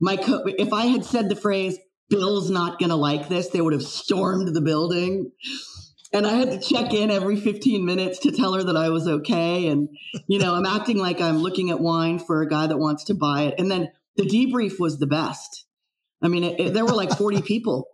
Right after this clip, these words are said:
apparently following me. We were driving out afterwards, and I got in my car and I'm driving. And I, I thought I was on a text message just with the F B I agent that I work with.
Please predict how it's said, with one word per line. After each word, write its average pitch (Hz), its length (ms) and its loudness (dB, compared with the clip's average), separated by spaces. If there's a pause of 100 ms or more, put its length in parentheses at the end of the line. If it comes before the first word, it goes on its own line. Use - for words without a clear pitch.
(100)
apparently 156 480 0
following 175 420 0
me. 147 240 -2 (240)
We 254 140 6
were 277 160 2
driving 220 480 0
out 190 220 2
afterwards, 233 560 0
and 208 100 2
I 180 40 0
got 180 180 0
in 196 100 0
my 175 100 0
car 180 280 0
and 190 100 0
I'm 165 80 2
driving. 170 640 0 (420)
And 190 140 0
I, 190 180 -2
I 208 120 2
thought 339 220 0
I 349 80 0
was 277 160 2
on 214 120 2
a 180 40 0
text 226 320 -2
message 185 380 -2
just 180 220 -2
with 180 100 -2
the 165 120 2
F 160 120 -4
B 160 140 0
I 147 100 2
agent 156 300 0
that 156 80 0
I 147 60 2
work 147 260 -2
with. 262 180 0